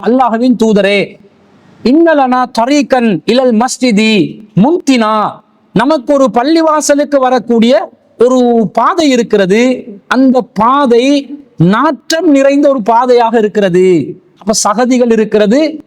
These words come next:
துர்வாடை அடிக்கிறது, நாற்றம் நிறைந்ததாக அந்த பாதை இருக்கிறது. "ஃபகைஃப நஃபஅலு இதா முத்திர்னா",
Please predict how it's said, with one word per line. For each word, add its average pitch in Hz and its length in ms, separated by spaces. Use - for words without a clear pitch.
துர்வாடை 269 480
அடிக்கிறது, 214 760
நாற்றம் 311 560
நிறைந்ததாக 262 600
அந்த 254 140
பாதை 226 380
இருக்கிறது. 190 760
"ஃபகைஃப 285 520
நஃபஅலு 269 560
இதா 226 380
முத்திர்னா", 208 600